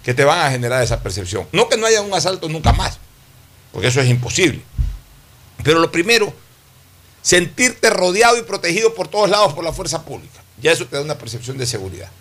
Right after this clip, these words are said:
Y la segunda, lo que es lo más importante, que apenas se conozca la noticia del crimen, la noticia, la, la, la noticia de un acto criminal, sea un robo, sea un, un asesinato, lo que sea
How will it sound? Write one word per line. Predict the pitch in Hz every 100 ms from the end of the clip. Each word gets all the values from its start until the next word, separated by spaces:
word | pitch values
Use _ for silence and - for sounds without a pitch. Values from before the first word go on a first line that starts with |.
| _ - - -
Y | 185
la | 190
segunda, | 170 180 220 226 165
lo | 147
que | 190
es | 190
lo |
más | 170 185
importante, | 180 160 135 165 156 - - - - - - - - -
que | -
apenas | 165 - 226 226
se | 190 185
conozca | 160 190 214 190 170
la | 147 -
noticia | 139 139 160 196 180
del | 156 131
crimen, | 185 151 95 87 - - - - -
la | 98
noticia, | 107 107 - 156 151 147 -
la, | 104 101 92 - - - -
la, | 101 107 107 98
la | 113 113
noticia | 107 143 156 147
de |
un | 147
acto | 151 - 131
criminal, | 127 120 127 131 87 - -
sea | - 123
un | 120 117
robo, | 127 185 135 113
sea | 117
un, | 110 107 98 95
un | 101
asesinato, | 95 101 113 135 160 120
lo | 104
que | 101
sea | 117 180 139